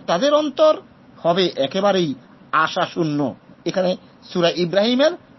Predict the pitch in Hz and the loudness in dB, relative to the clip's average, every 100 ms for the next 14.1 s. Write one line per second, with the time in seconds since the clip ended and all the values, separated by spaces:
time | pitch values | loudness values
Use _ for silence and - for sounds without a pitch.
0 | - 247 240 311 330 - 214 - 170 143 | -10 -8 -4 -4 -4 -8 -12 -6 -6 -6
1 | 135 113 254 277 320 311 190 - 214 214 | -10 -10 -8 -4 -4 -4 -6 -6 -6 -4
2 | 165 - 123 107 95 - - - - - | -6 -8 -10 -10 -12 -18 -20 -20 -12 -6
3 | - - 330 311 311 302 - 220 - 262 | -6 -2 -2 -2 -2 -4 -4 -8 -8 -6
4 | - 220 208 - 208 - 233 226 220 190 | -4 -4 -2 -2 -4 -6 -6 -4 -2 0
5 | 196 196 220 202 196 160 185 - 196 170 | 0 2 2 0 -2 -2 -2 -6 -8 -6
6 | 165 - 160 247 247 202 185 - - - | -6 -8 -8 -4 -4 -4 -6 -10 -16 -4
7 | 170 - 220 - 214 202 - - - - | -2 -2 -4 -2 -2 -4 -6 -20 -16 -4
8 | 277 320 339 196 214 190 175 180 156 135 | 0 2 2 2 -2 -4 -4 -4 -4 -2
9 | 165 208 147 - - - 196 - 214 220 | 0 -2 -6 -16 -14 -6 -4 0 0 0
10 | 151 147 302 370 262 220 208 190 175 165 | -2 0 0 0 0 -2 -2 -4 -2 -2
11 | - - - 160 156 147 135 247 254 202 | -4 -14 -4 -2 2 0 0 0 0 0
12 | 175 180 147 - - 151 160 151 147 311 | 0 -2 -6 -6 -8 -2 0 0 0 0
13 | 285 277 - 175 117 - - - 175 151 | 0 -2 -4 -6 -8 -14 -8 -4 -4 -2
14 | 147 | -4